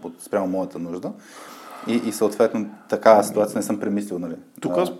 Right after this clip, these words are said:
Speaker 2: тук разликата, знаеш къде е, човек? Според мен е, тук, нали, това леко ще е провокация към теб.
Speaker 1: А, супер, давай.
Speaker 2: А, тук е хубаво, нали, си човек да си зададе въпроса, аз взимам перспективата на другия човек, хубаво,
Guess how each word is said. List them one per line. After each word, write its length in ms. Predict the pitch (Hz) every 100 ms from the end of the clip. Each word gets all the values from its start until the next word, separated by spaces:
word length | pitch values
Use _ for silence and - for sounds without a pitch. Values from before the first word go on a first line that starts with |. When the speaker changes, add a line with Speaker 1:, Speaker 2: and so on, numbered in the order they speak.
| -
Speaker 2:
тук 180 | 151 156
разликата, 500 | 151 151 170 - 156
знаеш 220 | 127 143
къде 280 | - 175 170
е, 160 | 147 110
човек? 280 | - 107
Според 400 | - - 107 -
мен 120 | 135 170
е, 240 | 175 180 -
тук, 200 | 160 - 156 170 - -
нали, 340 | 123 131 151 151 -
това 180 | - 131
леко 140 | 127
ще 120 | - 117
е 40 |
провокация 580 | - 107 104 113 117 107
към 180 | 107 98
теб. 140 | 101 110
Speaker 1:
А, 160 | 131
супер, 360 | - 143 196 135 -
давай. 240 | 110 147 160
Speaker 2:
А, 320 | 127 117 110 - - - - - - -
тук 160 | 151
е 100 | 196
хубаво, 340 | 190 175 185 170
нали, 240 | 160 185
си 220 | - 196
човек 260 | - 160 170
да 80 | 165
си 40 | 131
зададе 200 | 135 170
въпроса, 640 | 156 143 147 156 165 160 - - - -
аз 200 | - 160
взимам 280 | 156 160 175
перспективата 760 | 165 127 - 127 - 165 170 151
на 120 | 123
другия 300 | 131 143 120
човек, 220 | - 110
хубаво, 600 | 110 139 131 110 123 170